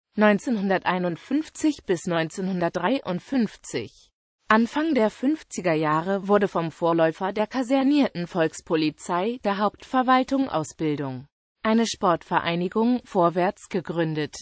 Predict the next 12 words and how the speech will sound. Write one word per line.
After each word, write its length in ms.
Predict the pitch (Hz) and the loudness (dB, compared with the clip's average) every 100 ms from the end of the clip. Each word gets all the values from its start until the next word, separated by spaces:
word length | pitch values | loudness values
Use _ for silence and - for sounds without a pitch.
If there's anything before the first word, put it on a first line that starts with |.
| - | -8
die 160 | 190 | -2
nach 220 | 190 175 - | 2 2 0
sowjetischem 720 | 185 175 196 - 294 - 247 | -4 -2 -2 -2 -6 -4 -6
Vorbild 560 | - 262 175 160 165 - | -2 0 2 2 0 -2
als 220 | 165 - | -4 -4
sportliches 600 | - 170 156 175 - 240 - | -2 0 0 -4 -8 -6 -2
Aushängeschild 880 | 277 - 170 160 147 202 269 302 | -2 -2 -4 -4 -2 2 2 2
der 140 | 190 170 | -2 0
nationalen 640 | 175 214 - 220 214 226 | 0 -2 0 2 4 2
Streitkräfte 880 | 240 - 175 170 - 202 202 - 175 | 0 -4 -2 -2 -4 -8 -6 0 0
dienen 320 | 160 165 151 | 0 -4 -4
sollte. 480 | 147 147 143 147 135 | -4 -4 -4 -8 -10